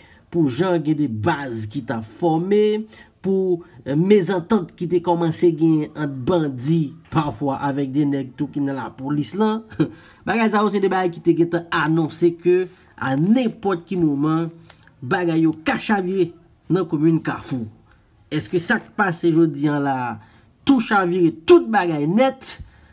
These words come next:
sa rèst a swiv. Men, jodi a, se yon gwo van panik. Gen plizyè videyo k ap sikile. Gen plizyè videyo k ap sikile, kote ou kapab wè, bandi ame yo menm,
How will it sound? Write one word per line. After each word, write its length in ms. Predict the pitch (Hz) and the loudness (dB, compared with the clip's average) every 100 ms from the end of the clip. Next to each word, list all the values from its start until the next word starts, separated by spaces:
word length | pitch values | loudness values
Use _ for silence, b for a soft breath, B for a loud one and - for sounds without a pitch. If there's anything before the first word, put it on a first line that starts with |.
| b | b
sa 220 | - 156 147 | -4 -2 0
rèst 280 | 143 - 139 | -4 -6 -6
a 100 | 110 | -6
swiv. 480 | - 131 110 101 - _ b b 131 | -8 -6 -6 -6 -10 _ b b 0
Men, 320 | 151 170 165 - _ _ _ - - | 4 4 0 -10 _ _ _ -20 -10
jodi 360 | 113 151 127 151 | 2 2 4 0
a, 80 | |
se 120 | 156 131 | 0 -4
yon 200 | 120 113 | -6 -2
gwo 220 | 208 175 | 2 2
van 160 | 180 170 | 0 -2
panik. 540 | - 147 151 143 - - | -2 -2 -2 -8 -14 -4
Gen 180 | 170 214 | -2 0
plizyè 380 | 240 175 214 170 | 0 2 2 0
videyo 400 | 185 175 196 190 | -2 -2 0 0
k 120 | 175 | -2
ap 80 | - | -2
sikile. 480 | 175 147 - 131 107 - b b b b | -2 -2 0 -2 -4 -16 b b b b
Gen 160 | 143 - | -6 -4
plizyè 540 | 285 320 214 214 226 165 | 4 6 6 2 0 0
videyo 480 | 160 226 180 185 170 | 0 2 2 2 0
k 100 | 165 | -4
ap 80 | - | -6
sikile, 680 | - 170 - 160 156 185 175 B B B | -4 -4 -4 -2 2 2 0 B B B
kote 240 | 170 175 170 | -2 0 -2
ou 160 | 165 | -2
kapab 400 | 185 165 151 143 | -2 -2 -2 -2
wè, 260 | 147 165 165 - b b | 0 0 -2 -10 b b
bandi 640 | - 117 175 151 117 156 202 - | -6 0 0 0 -4 -6 -6 -4
ame 400 | 170 156 156 165 | -2 0 2 4
yo 240 | 151 147 | 2 0
menm, 440 | 139 156 160 170 | -2 -2 0 -2